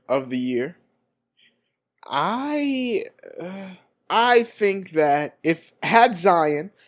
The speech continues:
not got injured, I think it would have been an easy runaway Zion Williamson Rookie of the Year.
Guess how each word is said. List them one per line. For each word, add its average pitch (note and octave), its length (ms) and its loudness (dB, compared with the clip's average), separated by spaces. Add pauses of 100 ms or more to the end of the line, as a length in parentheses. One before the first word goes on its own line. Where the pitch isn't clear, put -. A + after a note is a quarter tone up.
(120)
not B2+ 420 -2
got D#3+ 240 0
injured, F3 500 -6 (640)
I E3+ 140 4
think E3+ 280 -4
it D#3 40 0
would D3 140 4
have B2+ 80 -2
been C3 140 0
an A#2+ 200 -4
easy F3+ 440 -4
runaway C3 600 0
Zion A#2 440 -6
Williamson G#2 440 -8
Rookie G2+ 280 -10
of G2 60 -10
the E2+ 80 -16
Year. E2+ 160 -16